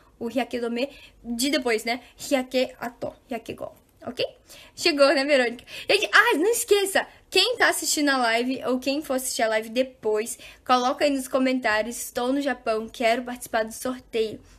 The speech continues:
Porque nessa live aqui, a gente vai, eu vou pegar, vou sortear na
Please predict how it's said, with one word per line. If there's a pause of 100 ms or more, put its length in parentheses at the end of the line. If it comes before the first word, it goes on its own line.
Porque
nessa
live
aqui, (240)
a
gente
vai,
eu
vou
pegar,
vou
sortear
na